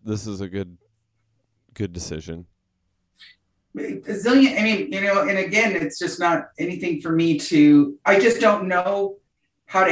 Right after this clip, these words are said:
Speaker 2: handle it. And I think, and I'm, I'm, to be really, really honest as we close it, I don't know how to handle it. So I can sit as judge and jury of
Speaker 1: Yeah.
Speaker 2: politicians. And I think that's what I'm looking for. I mean, just to be really honest, to go, I'm looking for what my
Speaker 1: Yeah.
Speaker 2: bias is to go, I think,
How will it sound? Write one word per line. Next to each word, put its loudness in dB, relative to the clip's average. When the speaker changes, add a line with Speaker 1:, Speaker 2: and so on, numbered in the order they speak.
Speaker 2:
handle -2
it. -2
And -4
I 0
think, -4
and 0
I'm, 2
I'm, -6
to -10
be -6
really, -2
really 2
honest 2
as -4
we -2
close -2
it, -2
I 0
don't 0
know 4
how 4
to 2
handle -2
it. -4
So -2
I 0
can -8
sit -2
as -2
judge -2
and -4
jury -4
of 0
Speaker 1:
Yeah. -4
Speaker 2:
politicians. -2
And -4
I 2
think -2
that's -4
what 4
I'm 4
looking -2
for. 4
I 2
mean, -4
just -2
to -8
be 0
really 4
honest, 4
to -10
go, 0
I'm -4
looking -2
for -2
what 0
my 4
Speaker 1:
Yeah. 0
Speaker 2:
bias 0
is -6
to -8
go, 2
I 0
think, -2